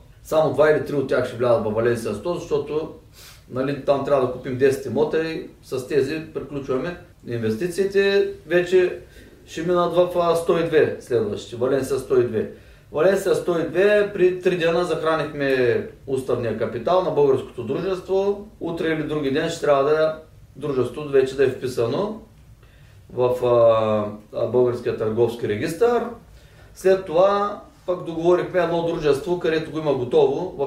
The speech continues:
в Испания, да го закупим него и да му сменим името, Българ Медитераниум сто и две. И тази седмица, значи, в рамките на седем дена да бъдем готови. Имаме придвижване на документи към Енергото за Божурище три, за проекта.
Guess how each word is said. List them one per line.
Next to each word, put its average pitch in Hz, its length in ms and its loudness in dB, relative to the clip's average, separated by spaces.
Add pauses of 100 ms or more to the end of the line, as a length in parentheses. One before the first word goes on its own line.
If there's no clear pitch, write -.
в 135 40 -6
Испания, 143 400 0
да 151 80 -2
го 143 60 -4
закупим 135 440 -2
него 165 220 -4
и - 20 -6
да 156 80 -6
му 151 120 -6
сменим 143 360 -6
името, 117 360 -6
Българ 135 280 0
Медитераниум 120 600 -4
сто 113 220 -2
и 107 40 -4
две. 185 280 -6 (720)
И 190 280 2
тази 190 320 2
седмица, 175 420 -2
значи, 175 320 -2
в 165 220 0
рамките 170 300 -4
на 147 80 -4
седем 139 340 0
дена 175 240 -2
да 160 60 -2
бъдем 147 260 2
готови. 127 320 0 (200)
Имаме 160 520 2 (580)
придвижване 147 540 0
на 135 300 2
документи 135 520 -2
към 131 180 -2
Енергото 123 480 0
за 107 440 0 (360)
Божурище 127 760 0
три, 202 360 2 (440)
за 165 220 -4
проекта. 202 580 0